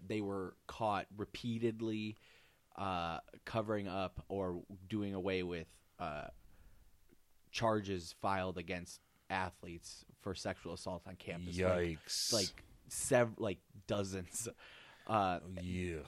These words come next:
Speaker 1: yes.
Speaker 2: Yeah.
Speaker 1: Um,
Speaker 2: And that was a Christian school?
Speaker 1: Yeah, yeah.
Speaker 2: That somehow makes sense.
Speaker 1: Uh, um, Michigan State, uh, is going
Speaker 2: Yeah.
Speaker 1: through, uh, apart from the, the, um, gymnast, uh, trainer.
Speaker 2: Right.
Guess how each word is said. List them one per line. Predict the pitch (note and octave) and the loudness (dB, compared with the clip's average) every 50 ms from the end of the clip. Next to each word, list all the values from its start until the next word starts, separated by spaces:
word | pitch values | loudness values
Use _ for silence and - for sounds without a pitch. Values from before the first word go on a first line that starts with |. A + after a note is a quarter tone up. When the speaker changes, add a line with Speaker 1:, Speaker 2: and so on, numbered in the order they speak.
| - G2+ | 0 2
Speaker 1:
yes. | A2+ G2 - - - F2+ | 2 2 2 -2 -2 0
Speaker 2:
Yeah. | F#2+ F#2+ F#2 F2+ E2+ D#2+ D2+ D2 - - - - - - - - - _ - | 4 6 8 8 8 6 4 0 -4 -10 -18 -20 -20 -20 -20 -20 -12 _ 0
Speaker 1:
Um, | A#2+ A#2+ A#2 A2+ G#2+ G2+ G2+ A2 | 2 2 2 2 0 0 2 6
Speaker 2:
And | G#2 | 8
that | G#2 G#2 | 10 10
was | G#2 G2 | 10 8
a | F2 | 4
Christian | - - - G#2+ G#2 - - A#2 A#2 A#2+ | 2 2 2 2 2 4 4 4 4 4
school? | A#2 - - C3 B2+ B2 B2 | 2 2 4 4 6 6 6
Speaker 1:
Yeah, | B2 B2 - - - - - - | 6 4 2 -2 -8 -12 -8 -4
yeah. | G#2 G2+ F2+ D2 - - - | -2 -2 -2 -2 -4 -4 2
Speaker 2:
That | - E2 F2 F2+ - | 4 4 6 6 4
somehow | - - G2 F#2+ F2 F2+ E2+ E2 | 4 4 6 6 6 6 6 6
makes | E2+ D#2+ D2+ - | 6 4 4 2
sense. | - - - - - - - | 0 -2 -4 -6 -6 0 4
Speaker 1:
Uh, | G#2+ A2 G#2 G2+ G2+ G2 F#2 - - - - - - - | 6 6 8 10 10 8 8 6 -2 -10 -14 -18 -4 0
um, | G#2 G2+ G2 F#2+ F2+ F#2 F#2 - - - | 0 2 2 0 -2 -4 -6 -8 -8 -4
Michigan | A#2 A#2 G#2+ - A2+ G2 G2 F2+ | -2 0 0 0 -2 -4 -4 -6
State, | - - - - A2 A2 A#2+ C3 C#3 - - - - - _ _ - _ _ _ _ _ _ - _ - - | -6 -8 -4 -2 0 0 0 0 -2 -6 -14 -18 -18 -20 _ _ -20 _ _ _ _ _ _ -20 _ -8 -2
uh, | G#2+ A2+ A2 A2+ A2+ - - | -2 0 0 0 -2 -2 -2
is | A2+ A#2 G#2 | -2 -2 2
going | - F2+ F2 | 2 4 4
Speaker 2:
Yeah. | D#2+ D2+ C#2+ | 4 4 2
Speaker 1:
through, | D2+ G#2+ G#2 G#2 - - - - - - | 0 0 0 0 -2 -4 -8 -16 -8 -2
uh, | G2 G2+ F#2+ F#2 F2+ F2 D#2+ - - _ _ _ - | 0 2 2 2 0 -2 -6 -8 -14 _ _ _ 0
apart | A#2+ A#2+ - - - D#3+ D#3+ B2+ B2 | 0 2 2 6 8 8 8 8 6
from | - - C#3 C3 B2+ | 2 0 2 2 4
the, | A#2+ A#2 A2+ A2 G2+ G2+ - G2 G#2 | 4 4 4 4 4 2 0 0 0
the, | A2 G#2+ G2+ F#2 - - _ - - - - _ - - - - - - - | 0 0 0 0 -2 -12 _ -20 -20 -20 -20 _ -20 -20 -20 -20 -20 -12 -6
um, | - G2+ F#2+ F2+ F2 E2+ E2+ E2 E2+ G2 - _ _ - - - _ _ _ _ _ _ _ _ - | -4 -2 -2 -2 -2 -4 -6 -8 -10 -12 -16 _ _ -20 -20 -20 _ _ _ _ _ _ _ _ -12
gymnast, | G2+ G2+ A2 A2 A2 G#2+ G#2 G2+ F#2+ - - - - - - - - - - _ _ _ _ _ - - | -2 0 2 2 2 2 0 0 -2 -4 -8 -10 -10 -12 -12 -12 -18 -20 -20 _ _ _ _ _ -18 -4
uh, | - G2 F2+ F2 E2+ | 0 0 0 2 0
trainer. | - - - G2+ F#2+ F2+ F2+ E2+ E2+ E2+ E2+ - | -2 -4 -2 -2 -2 -2 -2 -2 -4 -4 -4 0
Speaker 2:
Right. | F#2+ F#2+ F2+ E2+ D#2 D2 | 4 4 4 4 4 0